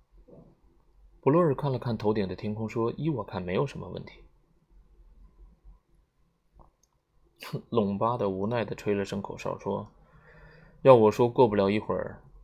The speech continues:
就该起风了。”布洛尔说：“是风暴吗？”下面的房子里传来钟声，菲利普·隆巴德说：“吃早餐了。”“好，我去准备吃点儿。”他们沿着斜坡走下来的时候，布洛尔心事重重地对隆巴德说：“你知道吗？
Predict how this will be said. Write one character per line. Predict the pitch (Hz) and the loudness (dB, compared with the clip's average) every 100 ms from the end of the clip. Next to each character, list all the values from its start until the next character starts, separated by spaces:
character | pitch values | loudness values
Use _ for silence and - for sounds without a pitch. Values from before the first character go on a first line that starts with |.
| _ _ _ | _ _ _
就 | - | -2
该 | 101 107 | 2 2
起 | - - | 0 -8
风 | - 98 | -6 -8
了。” | 98 - - - - - - - - - - | -8 -14 -20 -20 -20 -20 -20 -20 -20 -20 -2
布 | 117 | 4
洛 | 123 | 4
尔 | 135 | 4
说 | 113 120 | 0 -4
：“是 | 117 | -4
风 | 117 - 127 | -6 -4 -2
暴 | 143 123 | -2 -4
吗？” | - - _ _ _ _ _ _ _ _ _ _ _ _ _ | -10 -20 _ _ _ _ _ _ _ _ _ _ _ _ _
下 | - 151 | -2 0
面 | 127 | 0
的 | 110 | 0
房 | 101 104 | 2 2
子 | 113 | 2
里 | 95 | 0
传 | 92 98 | 0 0
来 | 101 | 0
钟 | 98 101 | 0 -4
声， | 104 92 | -4 -4
菲 | - | 2
利 | 98 95 | 2 2
普· | 98 | -2
隆 | 92 90 | -6 -4
巴 | 95 98 | -2 -2
德 | 95 | -4
说 | 90 | -10
：“吃 | - - 98 | -10 -4 -2
早 | 98 | -2
餐 | - 95 | -4 -6
了。 | 95 - _ - _ _ | -6 -12 _ -20 _ _
”“好， | - 107 - - _ - | 0 0 0 -20 _ -4
我 | 101 | -2
去 | 98 | -2
准 | 98 92 | -2 -2
备 | 95 95 _ _ _ _ | -2 -4 _ _ _ _
吃 | - 113 | -2 0
点 | 110 - | 0 -6
儿。” | - _ _ _ _ _ _ _ _ _ _ _ _ _ _ _ _ _ _ _ _ _ _ _ _ _ _ | -12 _ _ _ _ _ _ _ _ _ _ _ _ _ _ _ _ _ _ _ _ _ _ _ _ _ _
他 | - | -2
们 | 175 | 2
沿 | 147 127 | 2 2
着 | |
斜 | 139 117 | 0 0
坡 | 123 143 | 2 0
走 | 113 82 | 0 -2
下 | 92 | 0
来 | 95 | 0
的 | 95 | 0
时 | 98 92 | -4 -6
候， | - | -4
布 | 95 92 | -4 -2
洛 | 104 | -2
尔 | 98 | -2
心 | - 110 | -2 -6
事 | 104 | -4
重 | 101 98 95 | -8 -6 -8
重 | 92 | -6
地 | 95 | -6
对 | 95 95 | -4 -4
隆 | 90 | -4
巴 | 90 92 | -4 -4
德 | 95 | -4
说 | - 92 | -6 -6
：“你 | 95 | -6
知 | 95 101 | -6 -2
道 | 98 | -2
吗？ | 80 - | -4 -16